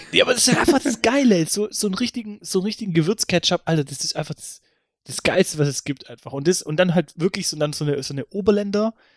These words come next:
so eine Oberländer Wurst irgendwie dann aufschneiden und dann halt so, oder so eine, so eine weiße Bratwurst und dann halt, äh, Gewürzketchup drauf. Gewürzketchup kannst du zu allem essen. Das ist einfach geil.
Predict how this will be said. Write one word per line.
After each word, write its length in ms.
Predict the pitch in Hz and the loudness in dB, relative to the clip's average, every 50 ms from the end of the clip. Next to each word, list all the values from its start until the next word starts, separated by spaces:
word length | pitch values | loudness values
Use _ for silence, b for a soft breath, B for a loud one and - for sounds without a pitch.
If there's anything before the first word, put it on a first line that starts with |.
| b b b | b b b
so 140 | - - | -16 -12
eine 60 | 143 160 | -2 -2
Oberländer 500 | 175 185 196 190 196 196 190 196 175 180 | -2 0 2 0 0 0 0 -2 -4 -4
Wurst 260 | 196 202 - - - | -4 -6 -6 -6 -6
irgendwie 300 | 202 196 190 185 190 185 | -10 -10 -10 -10 -8 -2
dann 140 | 185 180 - | -2 -2 0
aufschneiden 640 | - 180 180 - - 190 180 180 180 185 190 185 b b b b b b | -2 -2 0 0 -2 0 0 -2 -2 -2 -4 -8 b b b b b b
und 120 | - 127 135 | -8 -2 0
dann 120 | 143 139 | 0 2
halt 240 | 147 147 147 139 - | 4 4 2 2 0
so, 580 | - - 147 139 135 131 127 127 127 123 120 - _ _ _ _ _ _ _ | -2 0 2 2 2 2 2 0 0 -2 -4 -6 _ _ _ _ _ _ _
oder 120 | 107 107 | -14 -12
so 140 | 104 - 107 | -12 -12 -12
eine, 160 | 107 107 101 | -12 -16 -16
so 140 | - - 104 | -16 -18 -20
eine 100 | 101 98 | -10 -2
weiße 300 | 107 120 147 139 - 123 | 2 4 4 4 4 -2
Bratwurst 580 | - - 123 139 151 _ - 160 160 - - 131 | -2 0 0 0 0 _ -2 -4 -4 -4 -6 -8
und 80 | 120 | -6
dann 140 | 123 127 127 | -6 -4 0
halt, 300 | 131 127 120 - - - _ _ _ _ _ _ _ _ _ _ _ | 0 0 0 -2 -6 -20 _ _ _ _ _ _ _ _ _ _ _
äh, 260 | - 127 120 117 120 | -2 0 2 2 2
Gewürzketchup 640 | 113 - 120 127 135 - - - 110 - - 110 _ | 0 -2 -2 -2 -2 -4 -4 -8 -8 -8 -8 -12 _
drauf. 180 | - - - | -16 -16 -4
Gewürzketchup 480 | - 147 175 - - - 170 - 156 - | 2 2 2 2 4 0 0 0 -2 -6
kannst 200 | - 127 - - | -8 -8 -8 -8
du 80 | - - | -8 -4
zu 40 | |
allem 220 | - 147 147 131 - | -2 0 0 0 -4
essen. 240 | - - - - 104 | -10 -12 -12 -12 -12
Das 100 | 104 - | -8 -6
ist 60 | - - | -4 -4
einfach 300 | 139 - - 127 - - _ _ _ _ | -4 -6 -6 -8 -10 -12 _ _ _ _
geil. 320 | - 131 117 120 117 110 | 0 2 2 2 2 0